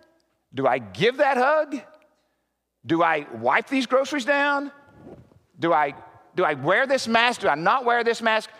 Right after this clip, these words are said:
Okay, what? It's conflicting information I'm getting here. I'm having to make decisions on things I never thought I'd ever have to make decisions on. Because they were automatic. And we get fatigued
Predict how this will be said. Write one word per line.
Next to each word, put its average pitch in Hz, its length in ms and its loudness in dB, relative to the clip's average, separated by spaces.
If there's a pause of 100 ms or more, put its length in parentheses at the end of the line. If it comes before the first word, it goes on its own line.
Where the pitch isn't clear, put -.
Okay, 170 220 0
what? 214 380 -2
It's 156 120 -8
conflicting 214 520 -2
information 196 460 0
I'm 175 100 0
getting 185 200 0
here. 226 120 0
I'm 185 100 -4
having 254 300 2
to 277 60 -2
make 226 160 -2
decisions 233 480 -4
on 226 120 -2
things 226 180 -4
I 208 60 0
never 226 360 0
thought 226 220 -4
I'd 214 200 -2
ever 254 200 0
have 185 180 -2
to 202 80 -6
make 175 140 -4
decisions 196 440 -4
on. - 100 -8 (2250)
Because 202 180 -4
they 208 80 2
were 185 120 2
automatic. 175 500 0 (2500)
And 196 80 -2
we 226 60 2
get 233 120 0
fatigued 247 800 -2